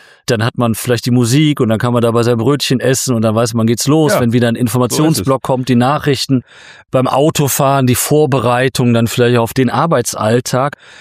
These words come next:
Speaker 1: Also es hat immer so diese Überbrückungen auch geschaffen. Und man kann sagen,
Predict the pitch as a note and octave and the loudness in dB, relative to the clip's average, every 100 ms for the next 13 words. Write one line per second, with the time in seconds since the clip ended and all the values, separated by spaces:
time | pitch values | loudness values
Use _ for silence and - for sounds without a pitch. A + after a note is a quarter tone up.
0 | - - A2+ B2 C3 B2+ - D#3 C3+ C3+ | -20 -6 -2 0 0 -2 0 0 2 0
1 | B2+ A#2+ B2+ A#2+ G2+ B2+ C3 F#2+ - F#3+ | 0 2 2 0 -2 0 0 0 0 0
2 | - B2+ G2+ E2+ E2+ - F#2+ - F2+ - | 0 0 0 -2 -4 -4 -6 -4 -4 -2
3 | C#3 G3+ - - - - C3 C3 B2+ A#2 | -4 -4 -12 -20 -20 -4 0 2 0 -2
4 | A#2+ C3 B2+ B2+ C#3 C#3 | -2 0 0 0 0 -2